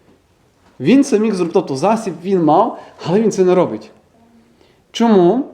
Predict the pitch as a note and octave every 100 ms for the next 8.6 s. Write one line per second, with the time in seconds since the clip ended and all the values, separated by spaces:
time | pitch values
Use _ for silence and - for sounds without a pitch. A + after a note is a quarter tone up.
0 | - _ F3 G3 G3+ F#3+ E3+ D3+ D3+ A2+
1 | G#2 G#2 _ _ _ _ _ - - -
2 | E3 - E3+ F3 F3 A3 - C4+ C4+ -
3 | F3 D#3 F3 B3+ - - D3 D3 F3 G#3
4 | G#3 C#3+ F3+ G#3 E3 E3 D#3 E3+ E3 E3
5 | E3+ D3 D3 C#3+ F3 E3+ D3+ C#3 B2+ C3+
6 | C3 C#3+ - - _ _ - - - -
7 | D#3+ D#3+ D3+ E3 D#3+ G3 G3 F3 F3 F3
8 | D#3 - C#3+ B2 C3 E3+